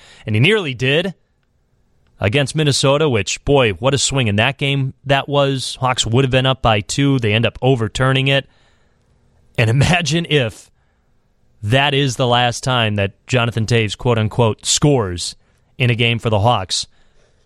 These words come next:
And just like Patrick Kane's last, again, quote-unquote, goal was overturned, imagine if those two, that's how they go out in terms of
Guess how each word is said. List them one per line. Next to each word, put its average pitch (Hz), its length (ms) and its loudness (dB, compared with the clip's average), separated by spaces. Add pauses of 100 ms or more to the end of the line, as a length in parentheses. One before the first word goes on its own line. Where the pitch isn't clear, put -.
(680)
And 113 160 -2
just 151 340 0
like 156 220 0
Patrick 147 420 -4
Kane's 151 360 -2
last, 117 440 0
again, 120 220 0
quote-unquote, 117 720 0 (260)
goal 110 520 0 (260)
was 123 200 2
overturned, 139 840 2
imagine 139 380 0
if 131 120 -6
those 151 360 2
two, 131 340 0
that's 123 360 -2
how 139 160 -2
they 120 140 -2
go 120 200 2
out 113 220 2
in 98 80 -10
terms 107 320 -4
of 101 200 -2